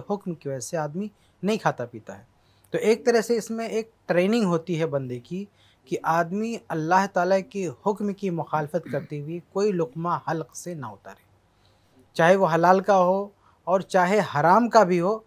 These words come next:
चाहे वो हराम का हो, चाहे वो हलाल का भी हो, लेकिन किसी ख़ास कंडीशन में अल्लाह ताला ने मना कर दिया है कि ये चीज़ हलाल तो है, लेकिन इन हालात में आप नहीं खा सकते हो,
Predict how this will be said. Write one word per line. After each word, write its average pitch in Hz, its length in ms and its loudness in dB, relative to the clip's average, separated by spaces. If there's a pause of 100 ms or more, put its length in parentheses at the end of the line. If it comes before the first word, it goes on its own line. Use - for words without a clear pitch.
(100)
चाहे 185 200 8
वो 208 260 0
हराम 147 520 0
का 208 120 6
हो, 226 240 4
चाहे 196 280 0
वो 214 120 0
हलाल 175 360 4
का 220 120 4
भी 175 160 -2
हो, 196 180 -4 (240)
लेकिन 165 260 -4
किसी 190 280 -8
ख़ास 214 380 4
कंडीशन 170 460 -6
में 165 140 -6
अल्लाह 156 220 -2
ताला 147 240 -8
ने 143 140 -10
मना 139 280 -6
कर 151 180 -6
दिया 123 240 -12
है 147 100 -12 (460)
कि 151 80 -10 (100)
ये 165 160 -2
चीज़ 175 320 -4 (340)
हलाल 165 400 6
तो 190 120 0
है, 190 200 4
लेकिन 165 240 -4
इन 180 140 -4
हालात 160 380 -2
में 151 100 -8
आप 143 160 -10
नहीं 160 160 -8
खा 139 140 -8
सकते 131 320 -14
हो, 147 80 -8